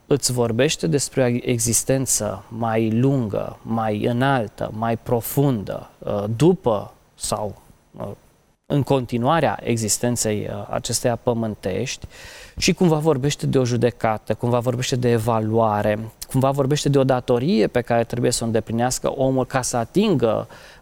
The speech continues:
um, să-i spunem, destinul acela mai bun, mai frumos, mai profund, mai lung și așa mai departe, atunci automat îți tratea-, îți trasează niște datorii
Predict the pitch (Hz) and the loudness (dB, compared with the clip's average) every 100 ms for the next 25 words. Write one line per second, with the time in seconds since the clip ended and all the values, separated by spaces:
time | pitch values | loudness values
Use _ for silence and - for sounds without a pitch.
0 | _ 113 110 - - 123 - 131 120 113 | _ -20 -20 -10 -4 -2 -2 -2 0 0
1 | 110 135 131 117 - 123 113 104 107 117 | 0 0 0 -2 -2 0 0 -2 -2 -2
2 | 117 117 143 120 107 104 - 113 120 - | 0 2 2 2 -2 -4 -2 0 0 0
3 | 113 107 107 104 123 117 107 104 101 117 | -2 -2 -4 -2 -2 -2 0 0 0 0
4 | 107 117 - 113 104 101 - 104 104 - | -2 -6 -4 -2 -2 -2 -2 -4 -2 -2
5 | 180 - - - - - - - 226 - | -2 -4 -14 -20 -20 -20 -6 -4 -2 -4
6 | - 208 233 220 190 - 180 165 190 190 | -4 0 0 2 0 -2 -2 0 0 2
7 | 151 143 - 143 - 175 147 147 147 - | 2 0 -2 -2 0 0 0 -2 -4 0
8 | 135 131 - 135 127 120 - 120 120 101 | 0 0 -2 0 0 0 0 2 2 -2
9 | - | -8